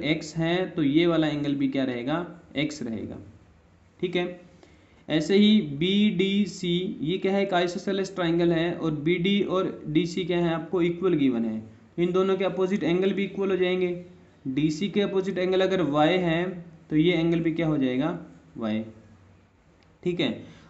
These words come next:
आप देख पा रहे हैं एबीडी, तो एबीडी क्या है, एक्स प्लस वाई, और एसीडी भी क्या है, एक्स प्लस वाई। तो ये दोनों एंगल क्या प्रूव कर दिया आपने,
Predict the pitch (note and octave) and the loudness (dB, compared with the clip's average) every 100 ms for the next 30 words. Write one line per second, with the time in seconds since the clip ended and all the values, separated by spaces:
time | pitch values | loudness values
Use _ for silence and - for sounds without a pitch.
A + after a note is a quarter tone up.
0 | - E3 F3 F#3 F#3 F#3+ F#3 F#3+ - F3 | -2 0 2 2 2 0 2 2 6 6
1 | F3 F#3 F3+ F3+ C3 G#2+ A2 - - - | 8 6 2 2 2 0 -6 -16 -16 -12
2 | - D3+ E3+ E3+ F#3+ F3+ F3+ F#3 F3 D3 | -2 4 6 4 2 0 0 0 2 2
3 | - C3 E3+ - - - F3 F3 - G#3 | 0 0 0 0 -6 -2 -2 -2 -4 -4
4 | - - - - _ _ _ D3 C#3 C#3+ | -4 -14 -20 -20 _ _ _ -8 -4 -2
5 | D3 - - - - D#3+ - E3+ E3+ G3+ | -2 -8 -18 -18 -6 -4 4 4 4 0
6 | F3+ E3+ E3+ F#3 D#3 - D3 D3+ - D3+ | 0 -2 -2 0 0 0 -2 -2 -4 -6
7 | D3 - G#3 - - - B2 G2+ G#2+ - | -4 -4 -6 -6 -16 -18 -12 -10 -12 -14
8 | - - - - _ _ _ _ _ _ | -20 -20 -20 -20 _ _ _ _ _ _
9 | D3+ D#3 D#3 D3+ D3+ C#3+ C#3+ C3+ C3+ - | 2 4 6 6 6 4 0 -2 -4 -2
10 | C#3 B2+ A#2+ B2 A#2+ A2+ C#3+ G3+ | -4 -4 -4 -4 -4 -2 -2 -2